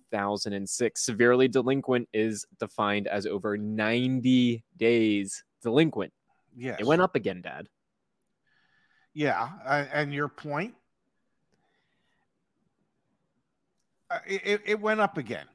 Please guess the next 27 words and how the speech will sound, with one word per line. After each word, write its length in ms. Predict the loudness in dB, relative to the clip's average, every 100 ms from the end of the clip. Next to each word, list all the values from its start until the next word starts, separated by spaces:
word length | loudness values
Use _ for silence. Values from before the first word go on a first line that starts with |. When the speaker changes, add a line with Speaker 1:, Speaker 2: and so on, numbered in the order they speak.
| -4
Speaker 2:
And, 300 | 0 0 0 0
and, 300 | 0 0 -8 -2
okay, 400 | -2 -2 -6 -8 _ _ _
and 360 | 2 4 2 -8 _ -10
when 280 | -4 -4
you 140 | -2 -4
say 300 | -4 -4 -2
that, 300 | 0 0 0
gee, 220 | -10 -8
it 100 | -6
went 200 | -4 -2
up 100 | -2
again, 420 | -6 -6 -6 -8 -18 _ _ _ _
you, 260 | -10 -4 -4 -6
you 260 | -8 -6
would 240 | -4 -6 -8 -20 -20 _ -20 _ _ _ _ _ _ -10
normally 540 | -6 -4 -4 -6 -8
go, 340 | -4 -4 -4 -8
"Well, 280 | -6 -6 -8
that, 160 | -14 _
that, 120 | -20 _
that's 180 | -16 -14
a 60 | -14
bad 280 | -10 -12 -12
thing. 840 | -20 -20 _ _ _ _ _ -8
Uh, 220 | -6 -6 -8
that, 160 | -10